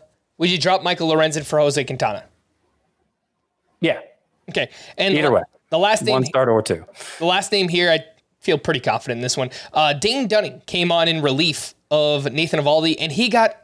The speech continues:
Speaker 1: crushed. Five and a third innings, eleven hits, nine earned runs, three homers allowed. And in the second half, Dane Dunning has a five sixty-seven E R A, a one five oh whip,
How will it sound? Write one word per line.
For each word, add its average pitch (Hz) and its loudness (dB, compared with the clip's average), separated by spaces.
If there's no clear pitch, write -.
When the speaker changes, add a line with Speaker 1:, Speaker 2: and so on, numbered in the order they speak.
Speaker 1:
crushed. 202 2
Five 202 0
and 202 2
a - -2
third 190 2
innings, 185 0
eleven 208 2
hits, 180 -2
nine 208 -2
earned 175 2
runs, 160 2
three 156 0
homers 190 0
allowed. 131 0
And 147 -2
in 180 0
the 165 0
second 160 -2
half, 147 -4
Dane 156 0
Dunning 147 0
has 135 -2
a 127 0
five 156 0
sixty-seven 151 -2
E 139 2
R 135 4
A, 143 2
a 131 0
one 147 0
five 139 0
oh 123 4
whip, 156 0